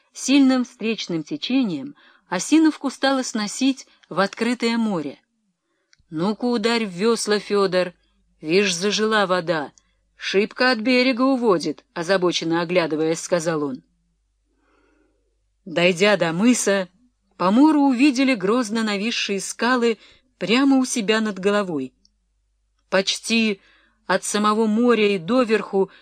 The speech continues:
утесы были белым-белы от птиц. На воде кишели птенцы, учившиеся плавать. Тут же суетливо шныряли их родители.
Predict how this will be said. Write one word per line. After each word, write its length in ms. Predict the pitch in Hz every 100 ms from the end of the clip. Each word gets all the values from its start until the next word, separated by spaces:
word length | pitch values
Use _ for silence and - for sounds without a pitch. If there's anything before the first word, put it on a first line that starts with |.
| _ _
утесы 500 | 170 240 262 - 240
были 360 | 208 240 233
белым-белы 1080 | 208 160 208 208 254 320 285 214 240 226 240
от 180 | 220 -
птиц. 580 | - - 180 - - - _ _ _ _ _ _ _ _ _ -
На 200 | 170 185
воде 440 | 214 214 285 330
кишели 520 | - 277 - 302 285
птенцы, 840 | 285 - 277 277 - - 294 240 - _ _
учившиеся 800 | 190 208 247 214 - 190 185 202
плавать. 600 | - 196 170 139 139 - _ _ _ _ _
Тут 240 | 330 330
же 200 | 226 262
суетливо 680 | - 240 262 - 269 302 262
шныряли 540 | - 247 262 269 254
их 240 | 247 247 196
родители. 800 | 214 226 247 180 - 139 135